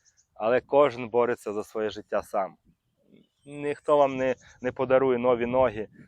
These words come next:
нові сустави. Це ви, це ви. Лікар ніколи не бореться за якість вашого життя. Запам'ятайте.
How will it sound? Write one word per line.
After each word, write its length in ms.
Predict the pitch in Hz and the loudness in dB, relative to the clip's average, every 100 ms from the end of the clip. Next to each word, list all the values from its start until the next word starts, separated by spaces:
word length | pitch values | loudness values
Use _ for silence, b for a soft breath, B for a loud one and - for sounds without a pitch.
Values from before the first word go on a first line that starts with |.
| - | -4
нові 240 | 123 127 120 | -2 0 -2
сустави. 720 | 120 - - 127 120 104 - _ _ _ - _ _ _ _ _ _ _ - - | -6 -12 2 4 4 0 -8 _ _ _ -20 _ _ _ _ _ _ _ -20 -18
Це 160 | - 127 | -2 2
ви, 280 | 143 120 90 - - | 4 2 0 -16 -6
це 100 | 123 | -4
ви. 280 | 123 98 - - - _ - _ _ - 117 | -2 -4 -6 -20 -20 _ -20 _ _ -20 -8
Лікар 440 | 135 170 151 135 _ b b 127 | -4 0 2 2 _ b b -12
ніколи 360 | 127 156 147 | -2 0 0
не 100 | 139 | -2
бореться 480 | 123 135 131 131 117 | 0 0 0 -2 -4
за 260 | 113 123 - | 2 2 2
якість 420 | 120 135 120 - | -2 -2 -4 -4
вашого 400 | 123 - 117 110 | -4 -2 -6 -8
життя. 480 | 110 110 - 98 - _ _ _ | -12 -14 -2 -2 -2 _ _ _
Запам'ятайте. 760 | 101 107 110 - 110 98 - | -12 -8 -8 -2 -2 -2 -6